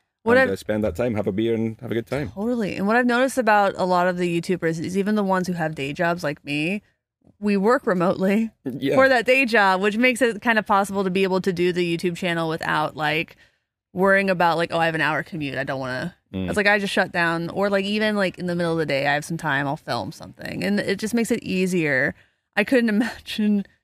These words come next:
Speaker 1: commuting and doing this, but that means I don't see anybody ever. Like, I see him, my husband,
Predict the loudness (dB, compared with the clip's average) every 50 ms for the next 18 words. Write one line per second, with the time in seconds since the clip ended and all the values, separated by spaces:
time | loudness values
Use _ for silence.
0 | _ _ 0 2 2 4 4 4 2 2 2 2 0 0 2 2 2 2 2 2
1 | 2 0 0 -2 -2 -2 -2 0 2 2 2 2 2 0 2 2 4 4 2 2
2 | 0 -2 -4 _ _ _ _ _ _ _ _ _ _ -2 2 4 4 4 4 4
3 | 2 2 0 0 2 2 2 2 0 -2 -6 -8 -4 -2 0 2 2 0 0 -2
4 | -6 _ _ _ _ _ _ _ _ _ _ 0 2 4 4 4 4 4 4 4
5 | 2 0 0 -2 -2 -2 -4 -6 -6 -4 -2 -2 -2 -2 -4 -10 -18 -20 -18 -18
6 | -20 -20 -20 _ _ _ _ 2 2 2 2 -2 -6 -18 -20 -10 -8 -6 -2 0
7 | 0 2 2 2 2 2 0 0 0 0 0 0 0 0 0 -2 -4 -4 -4 -4
8 | -4 -4